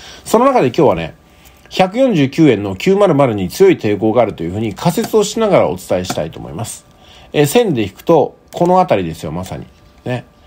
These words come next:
今この日足を見ていただくと、ダブルトップみたいになってるでしょ？つまりここが抵抗なんですよ。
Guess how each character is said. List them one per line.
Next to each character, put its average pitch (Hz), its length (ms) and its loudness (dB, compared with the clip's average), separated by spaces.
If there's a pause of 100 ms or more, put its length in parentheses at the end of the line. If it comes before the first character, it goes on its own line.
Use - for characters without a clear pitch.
(220)
今 175 200 4
こ 156 140 -2
の 143 60 -2
日 175 180 2
足 196 220 2
を 196 80 2
見 202 120 -2
て 135 120 0
い 101 80 -2
た 104 80 -6
だ 101 160 -2
く - 80 -20
と、 113 400 0 (160)
ダ 170 180 4
ブ 220 80 -6
ル 220 100 -6
ト 226 120 0
ッ - 40 4
プ 143 140 -6
み 104 140 -4
た 92 100 -4
い 92 40 -6
に 85 60 -6
な 87 120 -8
っ - 20 -16
て - 100 -18
る 80 60 -12
で 90 60 -10
し - 20 -6
ょ？ 165 160 -6 (880)
つ - 120 -4
ま 208 100 6
り 160 100 2
こ 151 140 -2
こ 165 160 2
が 175 340 2 (100)
抵 143 220 2
抗 131 280 2
な 131 120 2
ん 101 80 -4
で 71 80 -8
す - 120 -18
よ。 60 140 -16